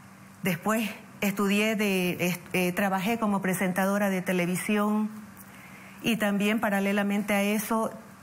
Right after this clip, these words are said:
teníamos un pequeño emprendimiento que era un restaurante,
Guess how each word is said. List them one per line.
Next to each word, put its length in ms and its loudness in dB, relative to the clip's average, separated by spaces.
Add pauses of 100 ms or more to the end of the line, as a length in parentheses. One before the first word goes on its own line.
(120)
teníamos 520 2
un 160 2
pequeño 840 2 (420)
emprendimiento 880 2
que 80 0
era 140 2
un 80 0
restaurante, 880 0